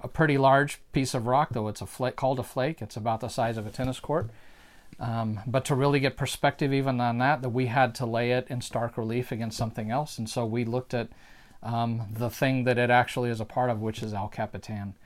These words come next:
And how when you see that whole gigantic granite monolith called El Capitan, that that boot flake is, is really very small in comparison to that. And so what we did is we went to Isaiah chapter forty and we laid this virus in contrast to God,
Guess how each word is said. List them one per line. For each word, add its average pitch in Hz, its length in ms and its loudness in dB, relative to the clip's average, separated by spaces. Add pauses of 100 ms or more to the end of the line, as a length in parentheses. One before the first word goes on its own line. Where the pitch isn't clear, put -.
(460)
And 104 140 -4
how 113 140 0
when 110 160 0
you 123 160 2
see 123 220 -2
that 113 240 2
whole 127 520 2 (360)
gigantic 120 840 0
granite 127 520 0
monolith 120 640 0
called 110 220 -4
El 117 120 -2
Capitan, 113 600 -4
that 107 100 -6
that 110 260 0
boot 110 200 -8
flake 110 360 -6
is, 101 300 -8 (500)
is 113 220 -4
really 120 320 0
very 107 340 -2
small 107 440 -4
in 113 80 -4
comparison 107 600 -8
to 110 60 -6
that. 120 220 -6 (420)
And 131 100 -4
so 135 140 0
what 127 160 2
we 139 140 2
did 143 180 4
is 135 160 2
we 135 140 2
went 127 180 0
to 139 80 2
Isaiah 127 380 4
chapter 135 340 0
forty 139 480 0
and 127 160 0
we 135 220 2
laid 127 320 4
this 123 140 2
virus 117 520 2
in 117 140 -2
contrast 113 560 -4
to 104 40 -6
God, 95 380 -8